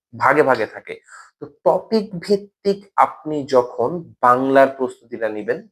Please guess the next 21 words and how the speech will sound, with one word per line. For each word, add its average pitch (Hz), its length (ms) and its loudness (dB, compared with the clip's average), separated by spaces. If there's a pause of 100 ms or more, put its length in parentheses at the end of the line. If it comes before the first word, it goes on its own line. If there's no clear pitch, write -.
(120)
ধরে 110 220 4
নেন, 101 200 -2 (760)
আপনি 185 280 0
কিন্তু 220 340 0 (560)
সাহিত্য, - 600 -4 (480)
গ্রামার, 120 640 0 (560)
তারপরে 113 380 4
বাংলা 117 420 4 (220)
ব্যাকরণ, 123 680 6 (580)
ম-, 147 240 0
তাই 147 240 6
তো 165 140 4
গ্রামার, 131 340 4 (560)
এই 214 200 6
জিনিসটার 170 540 -4
প্রস্তুতিটা 135 440 -8
কিন্তু 147 200 -10
আপনার 143 200 -20
হয়ে 123 300 2
যাচ্ছে - 260 -6 (120)
টপিক 139 300 4